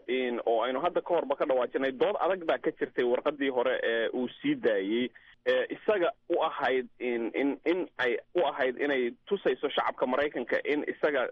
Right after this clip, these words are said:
si gaara loo dhageystay xilligii doorashooyinka ay ku jirtay. Marka xisbiga dimuqraadigu waxay si cad ugu doodayaan warqadaasi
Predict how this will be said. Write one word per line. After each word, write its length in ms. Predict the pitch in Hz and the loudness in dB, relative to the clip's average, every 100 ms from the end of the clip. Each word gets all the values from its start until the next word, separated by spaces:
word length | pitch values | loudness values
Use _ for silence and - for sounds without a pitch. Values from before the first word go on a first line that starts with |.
| - _ | -8 _
si 80 | - | -6
gaara 320 | 131 147 127 | 0 0 2
loo 180 | 123 135 | 2 2
dhageystay 380 | 127 117 117 120 | 2 -2 -2 -2
xilligii 280 | 135 117 117 | 0 0 0
doorashooyinka 480 | 113 113 131 120 | 0 0 -2 0
ay 60 | 110 | -2
ku 100 | 123 | -2
jirtay. 300 | 120 - 87 - _ - - | -6 -4 -6 -6 _ -20 -4
Marka 220 | - 269 220 | 0 0 0
xisbiga 340 | 302 262 214 | 0 2 0
dimuqraadigu 600 | 170 180 175 208 202 170 | 2 0 0 0 2 2
waxay 240 | 196 196 - | 2 -2 -2
si 60 | - | -2
cad 180 | 220 160 | 0 0
ugu 180 | 180 | 0
doodayaan 520 | 185 170 165 143 131 127 | 2 2 2 2 2 2
warqadaasi 680 | 123 185 190 170 131 - | 2 0 0 0 0 -4